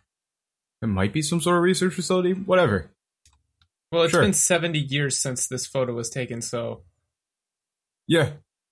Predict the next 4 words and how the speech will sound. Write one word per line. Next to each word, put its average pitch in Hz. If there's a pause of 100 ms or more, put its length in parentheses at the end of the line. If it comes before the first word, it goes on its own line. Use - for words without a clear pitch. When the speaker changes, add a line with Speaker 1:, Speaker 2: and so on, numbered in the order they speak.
(1800)
Speaker 2:
I 160
wanna 175
see 165
if, 151